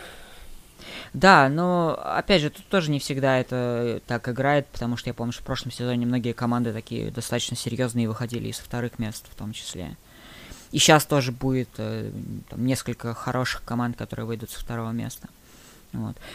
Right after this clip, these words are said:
У того же Манчестер Юнайтед вообще другая ситуация, да, то есть там, э, два клуба, которые, на мой взгляд, все-таки посильнее, чем Юнайтед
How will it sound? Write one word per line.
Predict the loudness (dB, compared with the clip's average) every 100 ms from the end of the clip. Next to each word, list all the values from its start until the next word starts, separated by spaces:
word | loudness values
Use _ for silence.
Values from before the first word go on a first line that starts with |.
| -6 2
У |
того | 6 8
же | 6
Манчестер | 4 4 2 4
Юнайтед | 4 4 2 0
вообще | -2 -2 0 2
другая | 2 0 -2
ситуация, | -4 -8 -8 -8 -6
да, | -4
то | -4
есть | -4
там, | 0 0 -2 -12 -20 -16 -4
э, | -2 0 0
два | -4 0 4 4
клуба, | 4 2 2
которые, | 0 0 2 4
на | 4
мой | 4 2
взгляд, | 0 2 2 0 -4
все-таки | -8 -8 -8 -8
посильнее, | -6 -4 0 2 0
чем | -2 -4
Юнайтед | -2 -2 0 0 -2